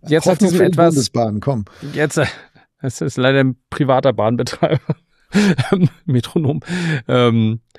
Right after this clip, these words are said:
Speaker 1: das ist jetzt ja so eine mittel-, mittel-, äh, schöne Perspektive, aber dann frage ich noch mal anders. Was gibt dir denn die Hoffnung, dass das mit dem Thema Innovation alles auch, ähm, am Ende des Tages ein gutes Ende nimmt?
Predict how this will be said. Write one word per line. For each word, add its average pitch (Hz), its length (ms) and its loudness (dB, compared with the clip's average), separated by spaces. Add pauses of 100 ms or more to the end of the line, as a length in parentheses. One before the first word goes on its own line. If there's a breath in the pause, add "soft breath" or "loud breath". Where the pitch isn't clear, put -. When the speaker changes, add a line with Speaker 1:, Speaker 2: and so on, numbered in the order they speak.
(1300 soft breath)
Speaker 1:
das 123 140 0
ist 143 120 -2
jetzt 151 140 2
ja 135 120 4
so 139 80 0
eine 139 200 2
mittel-, 170 460 4 (180)
mittel-, 165 400 2
äh, 156 240 2
schöne 165 280 2
Perspektive, 160 800 -2
aber 143 180 2
dann 139 180 0
frage 147 220 -2
ich - 40 -2
noch 147 60 0
mal 131 120 0
anders. 147 320 0
Was 135 160 -4
gibt - 180 -10
dir 143 100 0
denn 135 140 0
die 123 100 0
Hoffnung, 131 440 -2 (260)
dass 120 200 -2
das 123 180 -4
mit 123 80 -6
dem 120 120 -2
Thema 131 280 -2
Innovation 123 560 -2
alles 120 340 -2
auch, 113 460 -2
ähm, 117 260 0
am 127 160 -4
Ende 123 220 0
des 117 180 -4
Tages 117 540 -2 (480 loud breath)
ein 123 80 2
gutes 147 340 0
Ende 110 260 0
nimmt? 98 380 -4